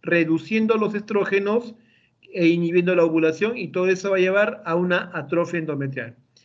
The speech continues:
¿Qué opciones tenemos? Miren, tenemos los aines, los aines, que básicamente ahí está los derivados de ácido propiónico, el diclofenaco, ibuprofeno, naproxeno.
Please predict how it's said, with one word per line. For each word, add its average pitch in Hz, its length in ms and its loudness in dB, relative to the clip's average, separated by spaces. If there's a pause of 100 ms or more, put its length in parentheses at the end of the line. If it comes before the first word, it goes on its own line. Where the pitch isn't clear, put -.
(280)
¿Qué 349 100 2
opciones 277 360 4
tenemos? 151 460 -2 (240)
Miren, 302 360 -4 (200)
tenemos 233 340 4
los 208 280 -2
aines, 247 600 -2 (520)
los 175 280 -4
aines, 214 560 -2 (540)
que 240 340 4
básicamente 202 640 -4
ahí 175 80 0
está 180 280 0
los 175 100 -2
derivados 165 280 -2
de - 20 -4
ácido 165 260 -4
propiónico, 190 640 -4
el 175 60 -4
diclofenaco, 160 800 -2
ibuprofeno, 160 540 -2
naproxeno. 190 1000 -2